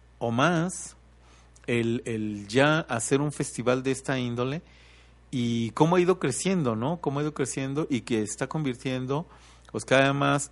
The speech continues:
si bien a lo mejor ustedes no han oído hablar de ellos así como en un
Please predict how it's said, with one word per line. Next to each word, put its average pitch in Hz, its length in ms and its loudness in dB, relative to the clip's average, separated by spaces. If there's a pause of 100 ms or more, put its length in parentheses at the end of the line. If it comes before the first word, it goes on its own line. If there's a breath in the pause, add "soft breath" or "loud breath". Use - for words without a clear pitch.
(140)
si - 260 -2
bien 156 380 4 (580 soft breath)
a 113 80 -4
lo 113 100 -2
mejor 120 260 0
ustedes 156 240 0
no 151 380 0
han 135 200 -2
oído 143 240 4
hablar 135 240 2
de 131 80 0
ellos 135 180 -2
así 120 220 -10
como 113 160 -8
en 110 100 -4
un 113 400 -8